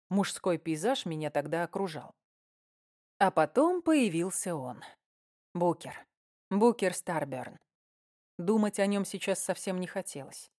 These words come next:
Как и о том, каким пустым, незначительным и безжизненным стало теперь всё вокруг.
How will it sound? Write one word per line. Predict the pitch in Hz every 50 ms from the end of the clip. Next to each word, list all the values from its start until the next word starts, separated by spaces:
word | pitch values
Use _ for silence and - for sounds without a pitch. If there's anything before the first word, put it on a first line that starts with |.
| _ _ _ _ _ _ _ _ _ _
Как | - 190 170 - -
и | 175
о | 175 175
том, | 175 - 226 214 208
каким | - 170 156 - - 185 180 175
пустым, | - 190 180 - - _ 254 262 262 208 - - _ _ _ _ _ _ _
незначительным | - 185 185 170 156 170 165 160 - - 247 240 - - 220 196 190 185 190 _
и | - 190
безжизненным | 165 160 165 156 151 160 196 240 262 247 226 196 170 160 156 151 147 _ _ _ _ _ _ _
стало | - - _ - 202 214 220 208
теперь | - - - - 180 170
всё | - - - 208
вокруг. | 185 196 190 _ - 180 156 - _ - -